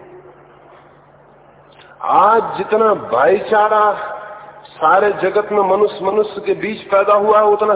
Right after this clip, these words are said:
कभी नहीं था। आज जितना उदार है मनुष्य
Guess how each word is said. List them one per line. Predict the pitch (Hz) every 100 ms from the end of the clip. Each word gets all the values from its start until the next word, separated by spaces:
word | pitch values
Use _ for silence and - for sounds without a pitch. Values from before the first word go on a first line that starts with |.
| 202
कभी | 190 220
नहीं | 214 208
था। | - - - - - - - - - - - - _ - - _ - - _ - - _ - - -
आज | 170 208 180 156
जितना | 185 214 226 208 -
उदार | 175 202 254 226
है | 180 170
मनुष्य | 156 143 127